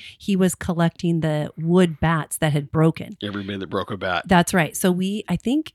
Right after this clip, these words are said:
Speaker 1: I counted, he had saved twenty-seven bats. And, um, he would, every time after a game, he'd say, "Who broke their bat? Okay, can I have it?" <laughs>
Speaker 2: Yeah.
Speaker 1: So, yeah, it was really cool to, um, so we ended up with all these bats. You know, of course, they're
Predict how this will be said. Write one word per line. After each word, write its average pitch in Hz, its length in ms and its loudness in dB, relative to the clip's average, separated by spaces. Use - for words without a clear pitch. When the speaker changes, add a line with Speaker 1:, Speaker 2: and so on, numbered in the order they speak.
Speaker 1:
I 175 120 0
counted, 170 460 0
he 165 280 0
had 160 320 0
saved - 480 -4
twenty-seven 190 720 -2
bats. - 540 -10
And, 151 500 -2
um, 156 300 -2
he - 160 2
would, 165 260 2
every 185 240 4
time 180 400 2
after 165 240 0
a 180 60 0
game, 165 260 0
he'd 151 180 -4
say, 156 160 -4
"Who 240 180 -4
broke 247 240 -2
their 226 140 -4
bat? 226 300 -2
Okay, 202 220 -2
can 190 160 -4
I 196 80 0
have 220 260 -2
it?" 269 180 -6
<laughs> 226 60 -4
Speaker 2:
Yeah. 104 220 -4
Speaker 1:
So, - 140 -2
yeah, 196 280 4
it - 80 -2
was 196 200 -2
really 190 280 -2
cool 165 360 -4
to, 156 340 -4
um, 156 280 -2
so 185 140 0
we 185 140 2
ended 175 220 0
up 170 140 0
with 151 120 -6
all 170 140 0
these 180 220 0
bats. 156 420 -6
You 175 80 0
know, 160 160 0
of 160 100 -8
course, 156 200 -6
they're 151 160 -8